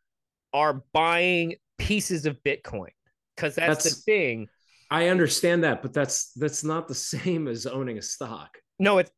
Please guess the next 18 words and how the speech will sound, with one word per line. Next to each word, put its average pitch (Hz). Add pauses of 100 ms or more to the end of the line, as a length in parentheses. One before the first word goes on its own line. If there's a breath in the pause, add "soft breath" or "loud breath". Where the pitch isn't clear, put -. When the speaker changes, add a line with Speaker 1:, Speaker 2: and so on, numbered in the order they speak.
Speaker 1:
it, 156
well, 175 (100)
it 170
is 226
in 202
the 175
regards 165
to 160
the 147
fact 147
that 143
you 147
can 131
pump 147
and 123
dump 87
it. 85 (1300)
Speaker 2:
Yeah. 139